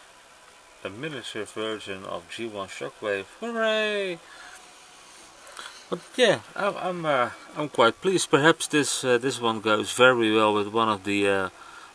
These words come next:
masterpieces. So, uh, yeah, I'm, uh,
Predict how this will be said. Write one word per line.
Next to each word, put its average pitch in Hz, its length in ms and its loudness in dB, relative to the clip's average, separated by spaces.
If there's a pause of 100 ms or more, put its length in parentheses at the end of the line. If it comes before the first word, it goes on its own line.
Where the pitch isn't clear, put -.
masterpieces. 135 1080 -2 (3750)
So, 110 420 -4
uh, 107 360 0 (760)
yeah, 240 260 -6 (2250)
I'm, 131 320 -4
uh, 101 260 2